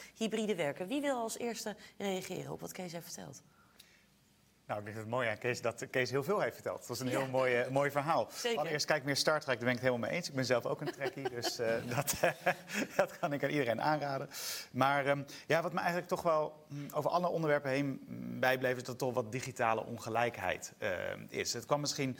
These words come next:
Speaker 2: zag je het als eerste bij het, de, het begin van de eerste lockdown, hè. Er w-, er was eigenlijk geen land ter wereld waarbij het gebruik zo snel groeide. Het ging keer veertien in de eerste vier dagen, hè, het dagelijks gebruik van Microsoft Teams. Daarna zag je het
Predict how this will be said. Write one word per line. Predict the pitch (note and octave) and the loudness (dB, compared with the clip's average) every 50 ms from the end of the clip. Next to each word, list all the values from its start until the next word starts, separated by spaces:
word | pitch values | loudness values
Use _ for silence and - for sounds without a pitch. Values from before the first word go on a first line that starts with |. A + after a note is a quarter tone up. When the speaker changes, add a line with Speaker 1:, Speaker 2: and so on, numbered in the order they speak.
| - - - - - - | -8 -12 -12 -12 -10 -4
Speaker 2:
zag | - - C3+ | -2 0 0
je | B2+ | 0
het | C3+ C#3+ | 0 0
als | C3 - - | -2 -2 -2
eerste | - E3 D#3 D#3 D3+ - - - B2 A#2 A#2 A#2+ B2 | 0 0 2 2 2 0 0 0 2 2 2 0 0
bij | B2+ A#2+ | 0 0
het, | A#2+ A#2 - - - C#3+ - - | 0 -2 -4 -12 -14 -14 -12 -12
de, | C3 C3 C3 - - - | -10 -10 -10 -12 -12 -12
het | - C#3 | -10 -10
begin | B2+ C3 - C#3 | -6 -4 -4 -2
van | A#2+ B2 | -2 -2
de | A#2 - | -4 0
eerste | - B2 A#2 - - A2+ | 0 2 2 2 0 0
lockdown, | A2+ B2 D3 - - - D3 D3+ D#3+ D#3+ | 0 0 -2 0 2 0 2 2 2 0
hè. | D#3 F3 | -2 -2
Er | F3 C#3+ | -2 -2
w-, | - | -6
er | - | -6
was | B2+ B2+ C#3 C#3+ | -2 -2 0 2
eigenlijk | D3+ C#3 B2 - - C3 A#2 | 2 0 0 2 0 0 2
geen | A2+ C#3 | 2 0
land | D#3+ D3+ - | 0 0 0
ter | C3+ A2+ | -2 -2
wereld | A2+ A#2 G#2+ A2 | 0 -2 -2 -2
waarbij | G#2 A2 G#2+ G2+ G#2+ G#2 G2 G2 | -2 -4 -2 0 2 2 2 0
het | F#2+ - | -2 -4
gebruik | - - A2 G2 A2 A2+ A2+ A2 - | -6 -8 -4 0 2 2 2 0 -2
zo | - G#2 | -6 -6
snel | - - A#2+ G2+ F#2 | -6 -4 -4 -4 -4
groeide. | F2 - - C#3 E3 F3 F3+ | -4 -4 -4 -2 -2 -2 -2
Het | F#3+ - | -4 -6
ging | - C#3+ A#2+ - | -6 -8 -6 -4
keer | - B2 G#2+ G2 | -2 -2 -2 -2
veertien | - B2+ B2+ C#3+ C#3 - B2 G#2 F#2 E2+ - - - - - - _ _ - | -2 -2 -2 -2 -2 -2 -6 -6 -6 -8 -10 -16 -18 -18 -20 -20 _ _ -6
in | - B2 A2+ | -4 -2 -2
de | G#2 | 0
eerste | A#2 A#2+ A2+ G2+ - G#2 F#2+ - - - | 0 0 -2 -2 -2 -4 -6 -8 -10 -14
vier | - - - A#2+ A#2+ A2+ G#2 F#2 F2 | -14 -10 -4 -2 0 0 0 0 0
dagen, | E2+ F2+ - - G#2+ - - F#3 C4+ D#4 C#4+ | -2 -2 0 0 -2 0 0 -2 -2 -2 -2
hè, | - | -2
het | C3+ - G#3+ C#3+ A2 | -2 -2 -2 -2 0
dagelijks | A#2 A#2 C3 C#3 - C#3 C3+ - | 0 0 0 0 -4 -8 -8 -10
gebruik | - - A#2+ A2 A2+ A#2+ - - - | -8 -8 -6 0 0 2 0 0 -2
van | - - C3+ | -6 -6 -2
Microsoft | C3 B2+ B2+ - - - C3 - - | -2 -2 -2 -2 -6 -8 -8 -10 -6
Teams. | - C#3+ D#3 A3+ C#4 - - - - - - - - - - | -6 -4 -4 -4 -6 -8 -10 -10 -12 -12 -12 -14 -16 -8 0
Daarna | - A#2 A#2 C3 D3 E3 E3 | 0 2 2 4 2 2 2
zag | - D#3+ D3 - - | 2 0 0 -2 -4
je | - | -4
het | C3 B2 A#2 A2+ - | -2 -2 -2 -2 -4